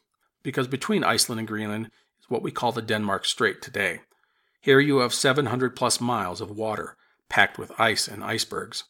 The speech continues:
often shrouded in fog and plagued by storms, a treacherous and lethal combination that would test any man. And that is in the summer. In the winter, the water will just freeze, and any ship caught in it would be doomed. It should be noted that in seven seventy-eight,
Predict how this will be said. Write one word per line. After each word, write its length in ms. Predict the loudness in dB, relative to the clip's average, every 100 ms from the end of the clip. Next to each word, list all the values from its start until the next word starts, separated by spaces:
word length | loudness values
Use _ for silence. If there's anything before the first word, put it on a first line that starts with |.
| _ _ _ _ 0
often 220 | 0 -2
shrouded 400 | -2 -2 -2 -6
in 80 | -10
fog 420 | -4 0 2 0
and 140 | -6
plagued 240 | -6 -6 -6
by 140 | -6
storms, 540 | -4 -2 -2 -4 -6 -8 _ _ _
a 60 | -8
treacherous 500 | 2 2 2 -2 -4
and 180 | -4 -4
lethal 240 | -4 -6
combination 600 | -4 -4 -4 -6 -6 -6
that 100 | -8
would 140 | -10
test 260 | -8 -6 -4
any 160 | -4 -4
man. 320 | -6 -10 -14 _ _ _ _ _ _ _
And 120 | 0
that 160 | 2 2
is 120 | 4
in 80 | 2
the 100 | 4
summer. 380 | 4 2 0 -6 _
In 120 | -10 -4
the 80 |
winter, 320 | 0 0 2 0
the 100 | 2
water 340 | 4 4 2
will 200 | 0 -4
just 200 | -2 -2
freeze, 420 | 0 0 0 -4 -12 -14
and 140 | -10 -8
any 160 | -6
ship 320 | -2 0 -2 -2
caught 240 | -2 -2
in 80 | -4
it 140 | -8 -8
would 180 | -10 -8
be 100 | -10
doomed. 420 | -8 -6 -8 -14 -20 _ _ _ _ _ _ _ _ _ _ _
It 120 | 0
should 160 | 2 4
be 100 | 4
noted 320 | 4 4 4
that 180 | 4 2
in 180 | 0
seven 300 | 2 4 2
seventy-eight, 580 | 2 0 0 0 0 -4